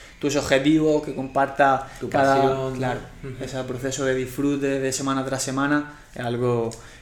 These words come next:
Speaker 1: que me resulta potente. Es un poco más así que resuena conmigo, pero hay una frase que incluso tengo, eh, tatuada por un, por uno de mis mejores amigos,
Speaker 2: Ujú.
Speaker 1: que, que es, eh, eh, "Work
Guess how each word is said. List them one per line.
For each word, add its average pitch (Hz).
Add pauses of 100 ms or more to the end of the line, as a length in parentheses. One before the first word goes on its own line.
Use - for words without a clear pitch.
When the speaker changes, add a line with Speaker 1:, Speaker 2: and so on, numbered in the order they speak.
Speaker 1:
que 123
me 120
resulta 120
potente. 117
Es 123
un 139
poco 139
más 139
así 131 (400)
que 139
resuena 139
conmigo, 151
pero 135
hay 139
una 143
frase 135
que 117
incluso 117
tengo, 127 (340)
eh, 123
tatuada 135
por 127
un, 120
por 160
uno 123
de 123
mis 123
mejores 120
amigos, 135 (100)
Speaker 2:
Ujú. 151 (240)
Speaker 1:
que, 120
que 131
es, -
eh, 120 (380)
eh, 120
"Work 147